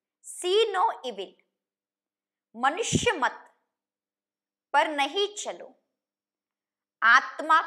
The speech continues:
को देखो, शरीर को नहीं देखो।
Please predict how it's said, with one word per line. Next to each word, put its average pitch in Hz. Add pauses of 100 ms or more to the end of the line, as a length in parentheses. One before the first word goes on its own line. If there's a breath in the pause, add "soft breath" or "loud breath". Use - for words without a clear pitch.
को 415
देखो, 240 (300)
शरीर 320
को 453
नहीं 302
देखो। -